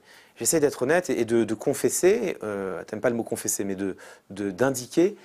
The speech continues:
mes limites quand elles existent. Donc moi, j'ai une, c'est pas une limite, c'est plus une réserve à l'égard du mot de cancel culture. Parce que tu sais, le, c'est un, ça fait partie d'un de ces mots,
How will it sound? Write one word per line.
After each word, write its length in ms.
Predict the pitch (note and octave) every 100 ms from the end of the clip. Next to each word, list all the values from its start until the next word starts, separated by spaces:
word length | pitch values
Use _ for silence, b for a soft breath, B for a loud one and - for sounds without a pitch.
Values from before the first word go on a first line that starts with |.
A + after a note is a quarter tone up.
| B -
mes 120 | A#2
limites 300 | A#2+ D#3+ F3
quand 160 | A2+ A#2
elles 160 | A2
existent. 360 | A2 F#2 E2+ G2+
Donc 80 | G#2+
moi, 180 | F3
j'ai 160 | F3+ A#2
une, 320 | B2+ A2 F#2+ - B B B B -
c'est 140 | -
pas 100 | C#3+
une 80 | C#3+
limite, 200 | D3+ F3+
c'est 80 | A#2+
plus 180 | D3+ A#2+
une 100 | G#2
réserve 420 | A2+ B2 D#3+ B2+
à 40 |
l'égard 220 | A2 B2
du 100 | A2
mot 120 | A#2 C3+
de 80 |
cancel 500 | - - A#2+ - B2
culture. 460 | A2+ G2 - - - _ _ _
Parce 120 | -
que 100 | A2
tu 120 | -
sais, 220 | - F3 F3 B B B _
le, 180 | G#2 G#2+
c'est 160 | - A#2
un, 160 | A2 -
ça 160 | - A2
fait 100 | B2
partie 280 | B2 -
d'un 160 | B2+ A#2
de 40 |
ces 160 | G#2+ A2
mots, 380 | G#2+ C#3 F3